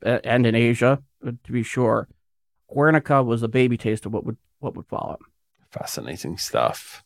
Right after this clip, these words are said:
Speaker 1: And so a lot of folks on the left in the United States, Europe,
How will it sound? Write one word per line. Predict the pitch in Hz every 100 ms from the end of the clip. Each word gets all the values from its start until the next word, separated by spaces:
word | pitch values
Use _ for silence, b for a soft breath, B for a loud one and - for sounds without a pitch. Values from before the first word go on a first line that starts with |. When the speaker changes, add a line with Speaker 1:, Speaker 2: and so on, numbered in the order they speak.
| _
Speaker 1:
And | - 139
so | 135 131 123
a | 139
lot | 131 135
of |
folks | 131 123 - _
on | 123 123
the | 120
left | 113 113 - _
in | 127
the |
United | 113 113 117
States, | - 139 131 - _
Europe, | 123 113 113